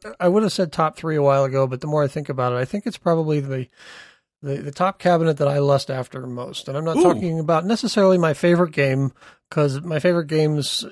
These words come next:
Speaker 1: don't, don't always have the special cabinets, and so I don't have to have a machine of its own.
Speaker 2: Okay, good, 'cause I was gonna say my guess would be Mappy, because we talked about that, and I know
Speaker 1: Well,
Speaker 2: that we're
Speaker 1: that's
Speaker 2: both huge fans of that
Speaker 1: I,
Speaker 2: game.
Speaker 1: I'm a big fan of that, and, and Mappy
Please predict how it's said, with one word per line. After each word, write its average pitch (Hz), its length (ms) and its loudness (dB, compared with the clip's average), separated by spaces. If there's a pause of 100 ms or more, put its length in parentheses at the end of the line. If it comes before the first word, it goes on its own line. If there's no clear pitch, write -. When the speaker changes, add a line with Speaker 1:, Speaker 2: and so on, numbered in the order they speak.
(200)
Speaker 1:
don't, 151 240 -2 (260)
don't 156 300 -6
always 147 320 -2
have 151 200 -2
the 135 80 -8
special 131 640 -2
cabinets, 165 440 0
and 143 80 -4
so 151 140 2
I 139 60 4
don't 139 180 -2
have 151 160 -4
to 131 100 -6
have 139 560 -2 (720)
a 165 80 -2
machine 180 380 4
of 151 100 4
its 139 140 -2
own. 139 260 4
Speaker 2:
Okay, 151 300 2
good, 233 280 0
'cause 190 80 -4
I 165 140 2
was 208 140 2
gonna 233 260 0
say 120 300 -2
my 131 220 -2
guess 170 500 -6
would 135 180 -4
be 127 140 -4
Mappy, 135 600 -2
because 113 220 -10
we 131 80 -8
talked 214 300 -6
about 127 160 -4
that, 110 100 -8
and 110 100 -10
I 123 80 -6
know 143 140 2
Speaker 1:
Well, 165 80 6
Speaker 2:
that 123 120 2
we're 131 60 0
Speaker 1:
that's 117 100 -4
Speaker 2:
both 196 220 2
huge 220 580 -2
fans 170 340 -2
of - 80 -4
that 147 60 0
Speaker 1:
I, 165 120 0
Speaker 2:
game. 151 140 -4
Speaker 1:
I'm 160 160 0
a 214 80 0
big 220 200 2
fan 202 220 2
of 175 60 4
that, 147 160 2
and, 151 100 -4
and 156 360 -4
Mappy 202 340 0